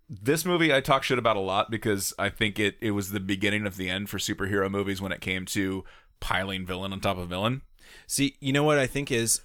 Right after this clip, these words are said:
Speaker 2: uh, um, with this, I actually really like this movie, and I will defend it. It, it, it is a good movie. What I think fucked the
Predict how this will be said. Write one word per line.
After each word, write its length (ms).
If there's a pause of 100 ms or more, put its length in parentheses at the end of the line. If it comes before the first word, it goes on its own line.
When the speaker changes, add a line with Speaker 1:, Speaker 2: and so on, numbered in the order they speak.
Speaker 2:
uh, 180
um, 460
with 220
this, 340
I 120
actually 280
really 340
like 200
this 160
movie, 420
and 180
I 140
will 160
defend 500
it. 200 (240)
It, 140 (120)
it, 220
it 120
is 140
a 60
good 260
movie. 320 (300)
What 160
I 80
think 320 (100)
fucked 300
the 180